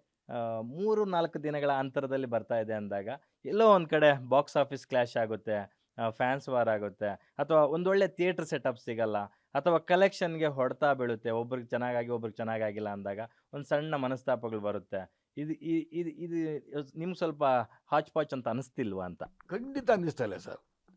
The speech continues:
Speaker 2: ನೋಡಿ ಸರ್, ನಮ್ಮ, ಆ, ಕನ್ನಡಿಗರು, ನಮ್ಮ ಜನ, ಅಭಿಮಾನಿಗಳು, ಚಲನಚಿತ್ರ ರಸಿಕರು, ಬಾಹುಬಲಿ ಬಿಡುಗಡೆ ಆಯ್ತು.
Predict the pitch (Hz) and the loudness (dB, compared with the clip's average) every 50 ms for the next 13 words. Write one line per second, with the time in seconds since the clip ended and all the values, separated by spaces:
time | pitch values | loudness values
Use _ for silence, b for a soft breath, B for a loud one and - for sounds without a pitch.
0 | _ _ _ _ _ _ _ 139 156 190 190 196 156 143 160 185 170 113 - - | _ _ _ _ _ _ _ 2 2 4 4 6 6 6 8 8 6 6 2 -4
1 | - _ _ _ _ _ _ _ _ _ _ _ _ - 131 143 156 156 143 139 | -14 _ _ _ _ _ _ _ _ _ _ _ _ 0 0 2 2 2 2 0
2 | 120 95 101 117 107 - - - _ _ _ - 139 156 175 175 196 175 165 131 | 0 0 0 0 0 0 -4 -12 _ _ _ 2 4 4 4 4 4 4 4 2
3 | 107 - - 110 - _ _ _ _ _ _ _ _ _ _ _ _ 123 131 135 | 2 -2 -8 -10 -14 _ _ _ _ _ _ _ _ _ _ _ _ -2 0 2
4 | 139 127 110 120 117 123 123 104 - - - _ _ - 110 123 143 151 147 143 | 2 0 0 0 0 0 0 -2 -2 -6 -12 _ _ -2 0 2 4 6 6 6
5 | 139 123 107 95 87 85 - - _ _ _ _ _ _ _ _ _ _ _ _ | 4 2 -2 -6 -10 -12 -16 -18 _ _ _ _ _ _ _ _ _ _ _ _
6 | _ _ _ - 127 127 139 135 - - 120 - 127 113 107 - - - - 110 | _ _ _ -2 -2 -2 -2 -2 -6 -8 -8 -6 -6 -6 -6 -8 -10 -12 -10 -12
7 | 98 - - - _ _ _ _ _ _ _ _ _ _ _ _ _ _ - 123 | -12 -12 -18 -20 _ _ _ _ _ _ _ _ _ _ _ _ _ _ 8 12
8 | 151 196 226 240 185 214 202 208 160 156 156 151 143 127 113 107 - - - | 12 12 12 12 12 12 12 12 8 8 8 8 6 6 4 0 -4 -8 -14